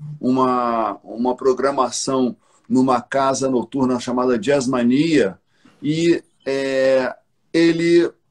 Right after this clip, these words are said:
às segundas-feiras, estava sem, sem, sem agenda. E aí ele resolveu convidar a gente pra fazer um show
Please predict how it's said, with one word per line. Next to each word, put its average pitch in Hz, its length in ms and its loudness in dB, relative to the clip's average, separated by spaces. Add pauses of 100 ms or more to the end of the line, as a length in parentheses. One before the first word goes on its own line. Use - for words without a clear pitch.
(120)
às 175 220 0
segundas-feiras, 156 720 0
estava 156 320 -2
sem, 156 440 -4 (200)
sem, 151 320 -2 (120)
sem 147 480 -2
agenda. 131 600 -2 (920)
E 147 180 2
aí 160 280 4
ele 185 260 4
resolveu 170 400 2
convidar 143 380 0
a 127 80 0
gente 147 260 -2
pra 165 80 -14
fazer 160 220 -2
um 180 200 0
show 175 540 4